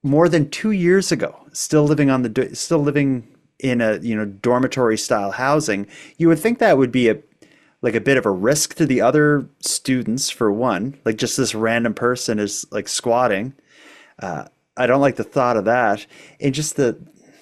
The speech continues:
yeah, everything about it is wrong. I wonder how long he even went to that school. I wonder if that was a part of the plan.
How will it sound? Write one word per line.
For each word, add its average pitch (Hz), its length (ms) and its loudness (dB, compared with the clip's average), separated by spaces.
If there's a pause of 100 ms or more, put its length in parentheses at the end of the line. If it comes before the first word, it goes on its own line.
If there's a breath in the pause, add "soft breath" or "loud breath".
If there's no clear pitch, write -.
(160 soft breath)
yeah, - 100 -16
everything 156 320 -2
about 123 280 2
it 175 80 0
is 113 160 0
wrong. 92 200 -4
I 123 60 0
wonder 180 220 0
how 160 200 2
long 135 300 2
he 120 120 -2
even 101 200 -2
went 104 160 -4
to 143 80 -4
that 90 180 -4
school. 127 400 -4
I 120 120 0
wonder 190 200 4
if 156 80 0
that 151 140 4
was 123 120 0
a 117 40 -4
part 143 260 2
of 104 60 -2
the 101 60 0
plan. 143 500 -2